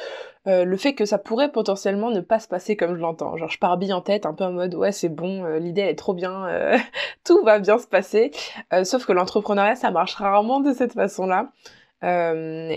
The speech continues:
et, et du coup, c'est important, en fait, de garder en tête que, euh, c'est un jeu long terme. Et par long terme, je veux dire long terme.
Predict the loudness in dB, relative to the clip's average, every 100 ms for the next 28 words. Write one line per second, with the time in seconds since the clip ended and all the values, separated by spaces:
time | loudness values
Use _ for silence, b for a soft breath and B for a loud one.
0 | -2 0 2 2 0 0 -4 -6 -6 -2
1 | -2 -2 -4 -2 -4 -4 -6 -4 -2 -2
2 | -2 -4 -4 -8 -8 -12 _ B B B
3 | -6 0 2 2 0 0 0 0 -2 -4
4 | -8 -4 -2 -2 -2 0 -2 -2 -6 -4
5 | -6 -6 -8 -8 -10 -2 0 4 4 2
6 | -2 2 2 2 -2 -6 -6 -6 0 0
7 | 0 -6 -8 -2 2 2 2 2 4 4
8 | 2